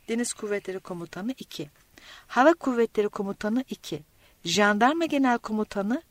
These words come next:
bir. Her yakaladıkları generali boşu boşuna içeri tıkmıyorlar kardeşim. Resmen iç tehdit bunlar. Devlet Bahçeli çocuksuz.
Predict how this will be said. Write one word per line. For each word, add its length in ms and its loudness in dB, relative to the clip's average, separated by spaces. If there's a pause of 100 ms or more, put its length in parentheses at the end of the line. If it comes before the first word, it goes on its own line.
(120)
bir. 320 -2 (560)
Her 240 0
yakaladıkları 840 0
generali 560 -4 (120)
boşu 240 -2
boşuna 240 -4
içeri 340 -2
tıkmıyorlar 560 -6
kardeşim. 520 -4 (380)
Resmen 480 4
iç 280 -4
tehdit 420 -4
bunlar. 420 -8 (760)
Devlet 320 4
Bahçeli 540 0 (200)
çocuksuz. 680 -8